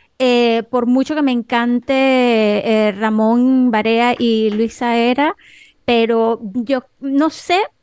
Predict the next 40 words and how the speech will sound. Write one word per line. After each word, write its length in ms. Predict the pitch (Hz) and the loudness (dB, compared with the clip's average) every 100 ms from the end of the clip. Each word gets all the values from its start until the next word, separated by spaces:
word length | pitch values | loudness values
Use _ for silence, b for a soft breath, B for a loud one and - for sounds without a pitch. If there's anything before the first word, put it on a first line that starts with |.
| _ | _
pero 300 | 262 247 240 | -2 0 -2
creo 340 | 262 254 277 | -2 0 0
que, 200 | 294 285 | -2 -6
que 120 | - | -4
podrían, 680 | 254 240 226 240 247 269 294 | -4 -2 -2 -2 -2 0 -2
que 140 | 277 262 | -2 -4
podrían 480 | 240 208 226 247 254 | -4 -2 -2 -2 -2
dar 180 | 262 254 | -4 -2
ellos 220 | 247 254 | -2 -2
dos 140 | 247 | -2
una 180 | 254 247 | 0 0
gran 220 | 226 220 | 0 -2
sorpresa. 600 | 220 240 226 208 196 - - B B | -2 -4 -4 -4 -4 -6 -12 B B
Y 160 | 254 240 | -6 -4
en 160 | 262 254 | -4 -2
lo 100 | 269 | -2
de 120 | 262 | 0
actriz 340 | 254 - 269 | -2 -2 -4
de 80 | 277 | -2
reparto, 420 | 320 320 277 285 294 | -4 -2 -2 -2 -4
pues 160 | 233 | -2
mira, 220 | 233 226 | 0 -2
a 240 | - - 208 | -2 -4 -2
ver, 320 | 226 202 - _ _ b b b b b _ _ | 0 -2 -4 _ _ b b b b b _ _
ah, 340 | 269 311 277 208 - - - _ | -2 0 0 -2 -10 -16 -16 _
es 200 | 269 262 | -4 -4
que, 200 | - 311 - | -4 -6 -6
es 160 | 254 | -8
que 120 | - | -6
Susi 340 | 285 302 277 294 | -2 -2 -2 -2
Chan-, 380 | - 254 254 247 | -2 0 0 -2
Sus-, 400 | - 247 262 - | -6 -4 -4 -4
Susi 340 | - 262 - 277 | -8 -6 -2 -4
Sánchez 520 | - 262 247 277 277 | 0 0 0 0 -2
lo, 200 | 233 233 | -2 -4
lo 180 | 240 233 | -2 0
hace, 300 | 220 240 294 | 0 -2 -6
lo 140 | 262 240 | -4 -4
hace 260 | 240 - | -4 -8
tan, 400 | - - 277 320 | -6 -2 0 -2